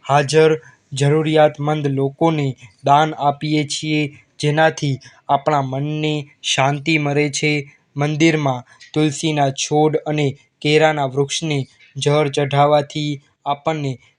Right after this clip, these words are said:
તૃપ્તિ મળે છે. આજકાલ શહેરમાં ગાય માતાને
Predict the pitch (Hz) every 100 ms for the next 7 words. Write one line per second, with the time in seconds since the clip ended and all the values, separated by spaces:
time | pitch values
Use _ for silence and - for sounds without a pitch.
0 | _ 147 143 - 160 147 143 147 139 151
1 | 147 139 _ _ - 151 151 - 156 151
2 | 135 - - - 147 143 156 156 151 147
3 | 147 139 _ - 147 151 156 143 143 143
4 | 160 151